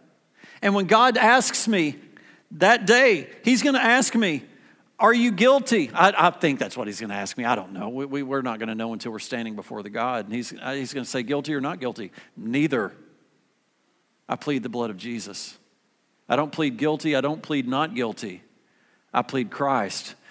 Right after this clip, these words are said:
I received Christ. When God looks at me, he looks at me through Christ.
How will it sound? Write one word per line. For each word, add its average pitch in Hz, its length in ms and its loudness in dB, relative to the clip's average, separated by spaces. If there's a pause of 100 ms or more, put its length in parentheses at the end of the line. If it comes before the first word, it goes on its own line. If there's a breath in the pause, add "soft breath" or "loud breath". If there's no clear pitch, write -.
(160 soft breath)
I 131 100 0
received 135 500 -2
Christ. 131 640 -4 (1400 soft breath)
When 127 160 -6
God 127 240 0
looks 135 240 -4
at 143 80 -8
me, 135 160 -2
he 120 140 -2
looks 127 260 -4
at 147 100 -10
me 117 140 -4
through 120 180 -8
Christ. 127 680 -6